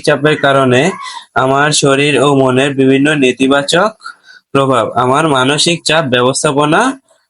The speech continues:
কৌশল। এগুলা তোমাদের একক কাজ হিসেবে থাকতে পারে, এগুলা তোমরা পড়বা। প্রয়োজনে বইয়ের ছকগুলা কমপ্লিট করবা সুন্দর করে, ঠিক আছে? আর এখানে দলগত কাজ কি আছে? মানসিক চাপ সংক্রান্ত ডায়েরি তৈরি। এখানে তোমরা,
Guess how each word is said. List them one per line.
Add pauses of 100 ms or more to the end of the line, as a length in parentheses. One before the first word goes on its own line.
কৌশল। (560)
এগুলা
তোমাদের
একক
কাজ
হিসেবে
থাকতে
পারে,
এগুলা
তোমরা (100)
পড়বা। (360)
প্রয়োজনে
বইয়ের
ছকগুলা (100)
কমপ্লিট
করবা
সুন্দর
করে, (100)
ঠিক
আছে? (360)
আর (100)
এখানে (120)
দলগত (100)
কাজ
কি (120)
আছে? (640)
মানসিক (120)
চাপ
সংক্রান্ত (420)
ডায়েরি
তৈরি। (240)
এখানে
তোমরা,